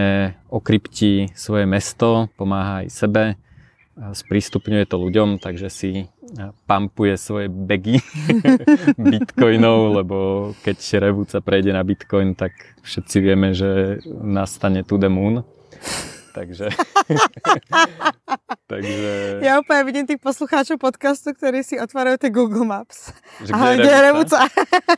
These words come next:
Speaker 2: <laughs>
Speaker 1: Ja som v Revúcej niekoľkokrát bol, takže
Speaker 2: Pri akej príležitosti, ak sa môžem opýtať?
Speaker 1: pozrieť kamarátov.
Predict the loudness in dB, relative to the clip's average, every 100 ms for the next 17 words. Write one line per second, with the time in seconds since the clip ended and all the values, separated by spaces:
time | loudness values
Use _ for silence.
0 | 2 0 -2 -8 -4 -4 -2 0 2 0
1 | 0 0 2 2 0 -2 -4 -2 2 2
2 | 2 0 -6 -4 -6 -8 -12 _ _ -14
3 | -8 -6 -2 -4 -2 0 0 -4 -10 -8
4 | -4 0 2 0 -2 -8 -2 0 2 -2
5 | -2 -2 2 2 0 -2 -6 -6